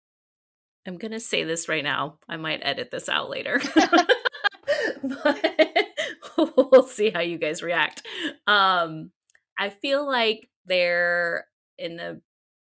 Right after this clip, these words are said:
past maybe year or two, has been, in the romance sphere in particular, a lot of people who are like, "Romance is selling, so I'm gonna write a romance." And these are people who have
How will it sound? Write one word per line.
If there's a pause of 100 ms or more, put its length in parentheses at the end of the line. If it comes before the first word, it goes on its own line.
(120)
past
maybe
year
or
two,
has
been, (840)
in
the
romance
sphere
in
particular, (160)
a (440)
lot
of
people
who
are
like,
"Romance
is
selling, (140)
so
I'm
gonna
write
a
romance." (760)
And
these
are
people
who
have